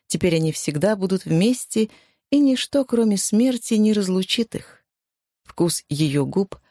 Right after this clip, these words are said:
напоминал свежее абрикосовое варенье с косточкой. Проводив ее домой, он неторопливо брел по темноте назад, растворяясь в счастье, то и дело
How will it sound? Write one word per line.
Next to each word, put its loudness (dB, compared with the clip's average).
напоминал 2
свежее 0
абрикосовое 0
варенье 2
с -4
косточкой. -6
Проводив 0
ее 0
домой, 2
он 4
неторопливо 2
брел 2
по -4
темноте 0
назад, 0
растворяясь 0
в -14
счастье, -2
то -2
и 2
дело 0